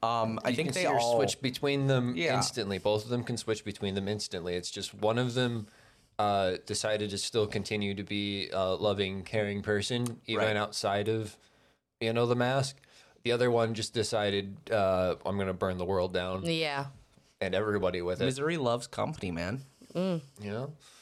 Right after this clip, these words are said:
Speaker 1: Hard.
Speaker 3: And then we've got Bachelorette number three.
Speaker 1: Ruka.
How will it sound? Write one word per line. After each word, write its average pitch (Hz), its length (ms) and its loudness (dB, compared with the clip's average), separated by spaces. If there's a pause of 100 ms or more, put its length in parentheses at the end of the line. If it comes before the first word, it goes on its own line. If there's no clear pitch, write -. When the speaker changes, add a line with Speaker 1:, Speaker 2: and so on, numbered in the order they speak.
(260)
Speaker 1:
Hard. - 320 -2 (240)
Speaker 3:
And 165 100 0
then 170 120 2
we've 196 140 0
got - 220 -2
Bachelorette 151 640 -2
number 135 300 -4
three. 233 640 0 (960)
Speaker 1:
Ruka. 101 420 -2